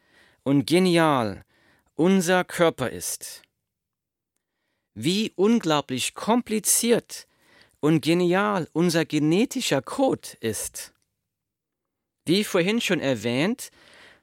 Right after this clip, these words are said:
besteht unser genetischer Code aus ungefähr drei Milliarden Buchstaben. Drei Milliarden Buchstaben.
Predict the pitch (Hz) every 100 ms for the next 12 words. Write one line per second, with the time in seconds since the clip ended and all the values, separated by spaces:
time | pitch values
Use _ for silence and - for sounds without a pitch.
0 | - 143 - 175 185 175 160 135 143 202
1 | 254 170 131 - 147 185 240 - 135 135
2 | - 175 196 160 127 110 - 117 143 208
3 | 240 240 - _ _ - 120 131 135 175
4 | 233 202 117 98 80 - _ _ _ _
5 | _ _ _ - 143 120 104 92 90 87
6 | - _ _ _ _ _ _ _ _ _
7 | _ _ _ _ _ _ _ - 139 180
8 | 196 180 156 156 135 113 - 90 95 101